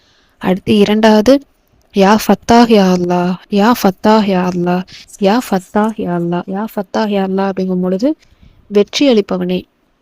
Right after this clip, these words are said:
எல்லா வகையான வெற்றியும், நம்மளுடைய காரியங்கள் எல்லாத்துலயும் அல்லாஹ் தஆலா நமக்கு வெற்றியை கொடுக்கணும்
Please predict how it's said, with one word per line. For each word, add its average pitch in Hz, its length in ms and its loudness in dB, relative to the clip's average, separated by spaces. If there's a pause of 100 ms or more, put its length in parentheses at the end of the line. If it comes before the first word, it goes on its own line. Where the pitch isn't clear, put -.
(840)
எல்லா 214 400 0
வகையான 220 380 0
வெற்றியும், 202 560 -4
நம்மளுடைய 185 360 -4
காரியங்கள் 196 520 -4
எல்லாத்துலயும் 208 480 -4
அல்லாஹ் 196 300 -6
தஆலா 190 140 -4
நமக்கு 185 280 -4
வெற்றியை 214 320 -2
கொடுக்கணும் 185 460 -2